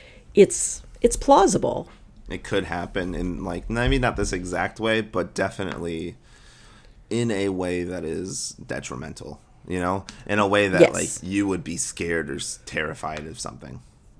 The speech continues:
Speaker 1: Right. Right.
Speaker 2: Um, so theorizing, um, uh, theories about Revival, and, uh, I know obviously, like, she's gonna,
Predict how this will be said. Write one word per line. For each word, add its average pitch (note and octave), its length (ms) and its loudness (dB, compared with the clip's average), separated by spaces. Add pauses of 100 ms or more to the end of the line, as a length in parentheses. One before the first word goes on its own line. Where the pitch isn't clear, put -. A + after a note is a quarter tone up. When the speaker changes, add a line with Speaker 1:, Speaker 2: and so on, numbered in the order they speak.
(280)
Speaker 1:
Right. - 440 -4 (800)
Right. B2+ 180 2
Speaker 2:
Um, A#2+ 440 -2 (840)
so A#2 540 2 (120)
theorizing, A2+ 920 6
um, F#2+ 420 2
uh, F#2 180 -2
theories G#2 480 0
about F#2+ 220 2
Revival, F2+ 540 2 (300)
and, F2+ 420 -2
uh, D#2+ 220 -2 (2250)
I A2 80 6
know A2 120 10
obviously, G#2 460 10
like, - 320 2
she's A2 240 4
gonna, G2+ 360 4